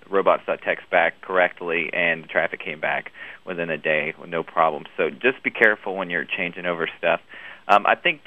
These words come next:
too, especially when you're launching a site, it's a really good time to look at how, um, you're using the site, creating new pages, and also how S E O and factors into that, and planning ahead for changes, um, new pages, landing pages, and stuff like that. So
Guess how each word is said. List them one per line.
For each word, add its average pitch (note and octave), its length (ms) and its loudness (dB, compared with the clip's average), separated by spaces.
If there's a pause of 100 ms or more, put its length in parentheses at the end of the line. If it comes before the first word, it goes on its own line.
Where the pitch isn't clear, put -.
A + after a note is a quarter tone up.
too, D3 300 2
especially B2 340 0
when C3 120 -6
you're A#2 180 0
launching A2 320 2
a G2+ 160 -10
site, G#2 200 4
it's - 80 -20
a F#2+ 40 -12
really A2+ 340 -2
good A2 160 0
time G#2+ 240 2
to G2 60 -10
look G2+ 260 -2
at - 80 0
how, G2 380 4 (420)
um, F2+ 300 2
you're F#2+ 120 -12
using A2+ 300 -2
the G#2+ 80 -4 (100)
site, G2 300 6
creating G#2+ 300 -2
new G2+ 100 -2
pages, F#2+ 480 -2
and F#2 100 -4
also F#2+ 300 2
how F#2+ 220 4
S - 320 -2
E F2+ 100 0
O F#2 140 4
and F2 140 -6
factors F2 420 0
into F#2+ 220 -8
that, F#2+ 320 4
and F2+ 140 -14 (320)
planning G#2+ 320 0
ahead F#2 440 0 (280)
for F2+ 240 -6 (120)
changes, F#2+ 420 0 (220)
um, E2+ 440 0
new G2 140 -4
pages, F2+ 400 -2
landing F2+ 300 0
pages, F2 340 -4
and - 140 -20
stuff F2 200 0
like F2 180 -2
that. F2+ 200 4 (100)
So F#2 140 0